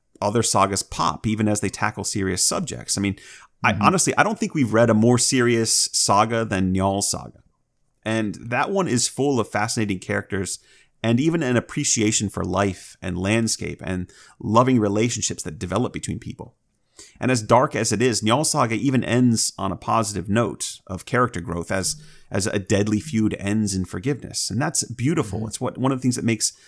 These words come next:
Speaker 1: Njál's saga such a complex and beautiful narrative. But Horth's saga is almost nihilistic.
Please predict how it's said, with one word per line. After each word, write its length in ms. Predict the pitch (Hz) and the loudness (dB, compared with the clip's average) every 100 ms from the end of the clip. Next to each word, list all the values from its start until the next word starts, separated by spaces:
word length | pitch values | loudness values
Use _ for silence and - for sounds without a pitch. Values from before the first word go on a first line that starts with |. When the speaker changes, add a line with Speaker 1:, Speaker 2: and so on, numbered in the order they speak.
| - - | -12 0
Speaker 1:
Njál's 280 | 110 117 - | 4 4 2
saga 180 | 110 101 | 0 0
such 200 | 120 98 | -2 -4
a 20 | |
complex 560 | - 110 117 - 104 - | -6 -2 -2 -2 -4 -4
and 200 | 87 90 - - | -4 -6 -12 -14
beautiful 380 | 113 120 131 95 | 0 0 0 -2
narrative. 480 | 95 143 156 - - _ _ _ _ _ _ _ _ _ - | -2 0 -2 -6 -16 _ _ _ _ _ _ _ _ _ -8
But 140 | 117 | -4
Horth's 320 | 131 185 240 - | 0 2 2 2
saga 360 | 117 110 107 | 2 2 2
is 260 | 110 101 - _ | 2 0 -2 _
almost 360 | 117 127 120 104 | 0 2 0 2
nihilistic. 840 | 98 90 95 98 - - - - | 2 2 0 -2 -4 -10 -18 -12